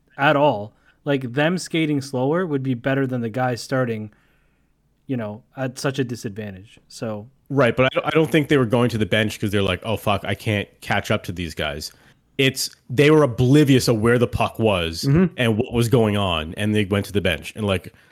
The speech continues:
Speaker 2: by the time they sat down, they're like, "What, what's going on?"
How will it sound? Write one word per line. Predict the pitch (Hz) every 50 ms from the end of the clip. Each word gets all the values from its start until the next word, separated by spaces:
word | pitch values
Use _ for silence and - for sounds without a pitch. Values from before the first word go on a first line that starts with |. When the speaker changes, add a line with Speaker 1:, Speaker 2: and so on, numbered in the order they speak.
| _ _ -
Speaker 2:
by | 120 117
the | -
time | 135 131 135
they | 127 120
sat | - 131 120 113
down, | 95 123 123 127 123
they're | 110 104
like, | 98 90 - -
"What, | 123 139 120 104 - _ _ _ _ _ _ _
what's | 127 123 113 107 107 -
going | - 170 180 196
on?" | 214 247 311